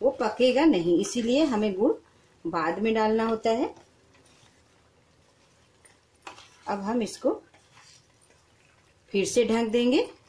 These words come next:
और ढक के बीच बीच में चलाते हुए, जब तक कि अच्छे तरह से गुड़ गल नहीं जाएगा,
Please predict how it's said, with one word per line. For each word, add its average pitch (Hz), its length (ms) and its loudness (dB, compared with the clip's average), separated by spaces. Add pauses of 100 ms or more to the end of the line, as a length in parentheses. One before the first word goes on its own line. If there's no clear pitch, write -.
(560)
और 202 140 -2
ढक 214 240 -2
के 330 140 0
बीच 240 320 0
बीच 240 240 -2
में 262 120 2
चलाते 214 500 0
हुए, 226 240 4
जब 226 260 -2
तक 240 180 -4
कि 262 160 -2
अच्छे - 420 -2
तरह 233 240 -2
से 240 160 -2
गुड़ 220 220 2
गल 220 300 0
नहीं 254 200 0
जाएगा, 180 400 0